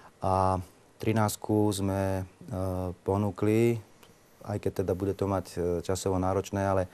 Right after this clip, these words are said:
verím, že perspektívnemu trénerovi Spartaku Tomášovi Bartošovi, ktorý túto funkciu prijal a proste verím, že obidvaja sa týchto úloh zhostia.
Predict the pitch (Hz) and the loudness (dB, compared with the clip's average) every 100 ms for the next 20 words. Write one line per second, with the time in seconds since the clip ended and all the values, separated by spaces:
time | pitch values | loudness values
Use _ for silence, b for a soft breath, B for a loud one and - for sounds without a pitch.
0 | B B B B - 92 101 95 92 101 | B B B B -4 -2 -2 -2 0 0
1 | 101 - - 98 101 98 98 98 101 101 | 0 -2 -4 -2 -2 -2 -2 0 0 0
2 | - 101 - 95 98 98 98 101 - 104 | -2 -6 -6 -8 -6 -4 -2 -4 -2 -2
3 | 101 101 107 - 110 117 113 B B B | 0 0 0 2 4 2 0 B B B
4 | B B - - 98 95 98 98 92 B | B B -20 -6 -2 0 0 0 -4 B
5 | - - - - 92 107 98 90 B - | -20 -20 -20 -10 -4 0 0 0 B -20
6 | _ - - - - 95 - 87 - 92 | _ -20 -20 -20 -4 -4 -2 -4 -2 2
7 | 107 127 135 B - _ 92 92 90 90 | 6 6 6 B -20 _ -2 0 0 -2
8 | 87 90 - _ _ _ _ _ _ _ | -4 -6 -10 _ _ _ _ _ _ _
9 | _ _ _ _ _ _ _ _ _ - | _ _ _ _ _ _ _ _ _ -4
10 | 98 - 95 90 85 _ - - _ _ | -4 -2 0 -2 -2 _ -20 -20 _ _
11 | _ _ _ _ _ _ _ _ - 117 | _ _ _ _ _ _ _ _ 4 4
12 | 101 85 85 _ - 82 85 87 85 - | 4 0 -8 _ -10 -4 -2 -2 -2 -4
13 | 95 92 95 92 - 87 90 - 92 92 | -4 0 0 0 -2 -6 -8 -4 -2 -2
14 | 87 92 - 101 | -2 -6 -2 0